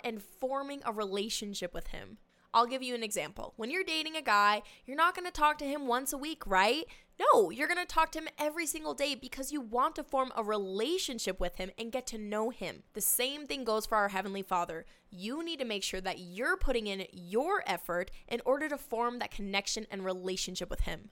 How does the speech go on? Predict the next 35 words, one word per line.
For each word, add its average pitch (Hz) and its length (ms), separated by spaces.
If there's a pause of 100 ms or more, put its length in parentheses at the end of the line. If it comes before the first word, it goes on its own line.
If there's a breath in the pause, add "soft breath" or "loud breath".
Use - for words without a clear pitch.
And 254 180
this 330 180
happens 302 560
when 240 180
you 254 100
spend 202 500
time 190 340
with - 180
him. - 320 (160)
Okay, 208 220
so 190 180
when 208 200
I 285 120
pray, 185 320 (160)
first 370 300
and 359 120
foremost, 196 560 (100)
the - 80 (240)
first 392 300
thing 320 280
that 247 140
I 214 160
do 180 280 (280 loud breath)
is 202 240
I 240 180
ask 269 280
the 302 100
Lord 190 340
to 190 60
please 240 580
cleanse 202 340
me 214 140
of 190 140
my 190 160
sins. - 460